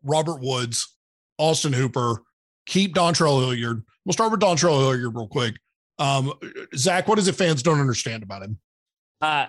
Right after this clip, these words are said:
Speaker 2: I guess they don't watch football because they don't understand that
Speaker 1: <laughs>
Speaker 2: Dontrell Hilliard, compared to Don-, Deontay Foreman, i-, he's a, he's a totally different back, and that's what you need. And maybe it's an archaic way of thinking, but do you really want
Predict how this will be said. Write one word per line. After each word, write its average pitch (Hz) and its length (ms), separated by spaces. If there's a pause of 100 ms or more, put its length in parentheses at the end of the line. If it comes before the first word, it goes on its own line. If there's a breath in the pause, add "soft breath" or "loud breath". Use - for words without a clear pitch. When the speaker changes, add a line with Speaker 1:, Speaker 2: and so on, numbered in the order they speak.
Speaker 2:
I 143 140
guess 185 200
they 208 80
don't 180 180
watch 165 200
football 131 380
because 120 240
they 120 80
don't 131 180
understand 123 680
that 113 260
Speaker 1:
<laughs> - 20
Speaker 2:
Dontrell 123 400
Hilliard, 117 540 (240 soft breath)
compared 156 320
to 147 80
Don-, 143 280 (120)
Deontay 123 500
Foreman, 120 520 (680)
i-, 143 220
he's 156 340
a, 180 60
he's 156 300
a 139 40
totally 185 280
different 165 320
back, 180 240
and 139 100
that's 147 220
what 147 180
you 131 80
need. 139 720
And 131 220
maybe 147 240
it's 127 120
an 143 80
archaic 127 480
way 117 200
of 92 120
thinking, 113 500 (180)
but 127 220
do 147 100
you 143 120
really 180 340
want 147 400